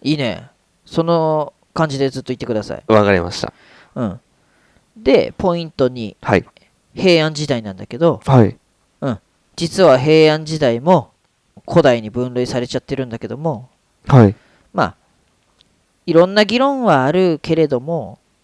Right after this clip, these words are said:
Speaker 2: はい。
Speaker 1: 今のところ古墳時代から平安時代までが古代だったっていう、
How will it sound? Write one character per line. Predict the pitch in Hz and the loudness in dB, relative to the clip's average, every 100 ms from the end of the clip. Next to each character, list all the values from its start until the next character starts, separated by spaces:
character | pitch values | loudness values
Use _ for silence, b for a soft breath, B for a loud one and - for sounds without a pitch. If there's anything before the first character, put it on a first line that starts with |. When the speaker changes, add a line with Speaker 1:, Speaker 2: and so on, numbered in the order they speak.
| - | -2
Speaker 2:
は | 139 104 | 2 2
い。 | - _ | 0 _
Speaker 1:
今 | - 151 165 | -10 -2 0
の | 180 | 0
と | 190 208 | 0 0
こ | 226 | 2
ろ | 220 220 - - | 4 2 -2 -8
古 | 160 | -4
墳 | 196 190 | -2 -4
時 | 226 | 2
代 | 247 | 2
か | - 117 | 2 0
ら | |
平 | 117 147 156 | 0 0 0
安 | 160 | 0
時 | 208 | 0
代 | 233 | 0
ま | 165 | 0
で | 139 | -4
が | 110 | -6
古 | - | -4
代 | 143 127 | 0 0
だ | 113 | 0
っ | 143 - | -4 -2
た | 143 | -4
っ | |
て | - - | -4 -12
い | 87 | -10
う、 | 78 - | -10 -14